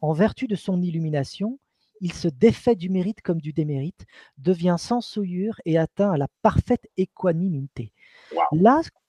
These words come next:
Speaker 1: ce qu'on essaye de dire, c'est que lorsqu'une personne chemine vers le soi, couleur d'or, le créateur, le seigneur,
Speaker 2: Mhm.
Speaker 1: et la
Speaker 2: Vers la
Speaker 1: source
Speaker 2: lumière.
Speaker 1: de, voilà.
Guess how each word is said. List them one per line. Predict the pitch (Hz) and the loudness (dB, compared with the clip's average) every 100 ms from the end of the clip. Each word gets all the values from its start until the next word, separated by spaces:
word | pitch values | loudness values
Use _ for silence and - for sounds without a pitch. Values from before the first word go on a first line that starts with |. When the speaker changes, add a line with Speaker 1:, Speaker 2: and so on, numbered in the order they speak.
| _ | _
Speaker 1:
ce | - | -18
qu'on | - 170 | -4 0
essaye | 175 294 | 2 2
de | 185 | 2
dire, | 156 147 233 277 190 - 196 - | -2 0 2 2 -2 -6 -18 -10
c'est | - 185 | 0 2
que | 180 | 6
lorsqu'une | 247 - 214 | 4 2 -2
personne | 202 196 202 156 | 2 2 2 0
chemine | - - 233 302 311 | -2 2 2 2 0
vers | 180 202 170 - | 4 4 2 0
le | 147 151 | 6 6
soi, | 147 - - - 127 107 - _ _ _ _ _ _ | 6 -2 -8 -4 -4 -4 -10 _ _ _ _ _ _
couleur | - 196 175 165 165 | 0 6 8 8 8
d'or, | 180 147 123 | 8 8 6
le | 135 | -2
créateur, | - 160 170 - 123 | 2 4 4 2 -2
le | 139 | -4
seigneur, | - 180 160 123 | -2 0 0 0
Speaker 2:
Mhm. | 95 - | -4 -6
Speaker 1:
et | 160 | 2
la | 156 | 4
Speaker 2:
Vers | 143 | 4
la | 98 | 4
Speaker 1:
source | 90 | 0
Speaker 2:
lumière. | 90 90 87 | 0 -2 -4
Speaker 1:
de, | 143 _ _ - | -6 _ _ -14
voilà. | 120 139 139 | 0 2 2